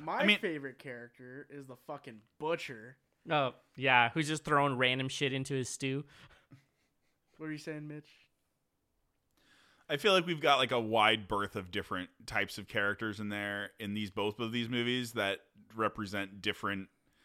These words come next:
Speaker 2: or can be representations of different views of masculinity.
Speaker 3: Yeah,
Speaker 2: So
Speaker 3: and that
Speaker 2: it's
Speaker 3: works
Speaker 2: not,
Speaker 3: out
Speaker 2: so
Speaker 3: well.
Speaker 2: it's not entirely, so it's more of, like, a neutral perspective, I would say, on these topics.
Speaker 3: All right.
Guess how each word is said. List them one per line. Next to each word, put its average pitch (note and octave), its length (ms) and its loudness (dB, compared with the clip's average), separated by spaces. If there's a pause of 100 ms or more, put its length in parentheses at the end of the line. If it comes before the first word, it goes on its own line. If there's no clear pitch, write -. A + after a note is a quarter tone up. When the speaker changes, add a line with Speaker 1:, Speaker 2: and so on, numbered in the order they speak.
(360)
Speaker 2:
or C3+ 160 4
can D3+ 320 2
be D3+ 100 2
representations A2 920 0
of G2 280 -2
different G#2 380 -2
views F#2 380 -4
of F2+ 260 -6
masculinity. D#2 760 -12 (520)
Speaker 3:
Yeah, C3+ 220 0 (220)
Speaker 2:
So - 180 0
Speaker 3:
and A2+ 80 8
that - 80 6
Speaker 2:
it's F3 60 2
Speaker 3:
works D3 120 4
Speaker 2:
not, F3 160 12
Speaker 3:
out B2 100 6
Speaker 2:
so F#3 120 6
Speaker 3:
well. E3+ 40 10
Speaker 2:
it's F3 140 2
not G3+ 220 10
entirely, D#3+ 440 6
so F3 140 2
it's E3 120 -2
more G#3 180 6
of, F3 60 2
like, E3 140 6
a C#3+ 60 4
neutral A#2+ 760 0
perspective, G2 880 -4 (300)
I F#2+ 120 -6
would E2+ 160 -8
say, C#2 280 -10
on D2+ 280 -12
these D2 380 -12 (380)
topics. - 680 -12 (240)
Speaker 3:
All G3+ 100 -4
right. E3 340 0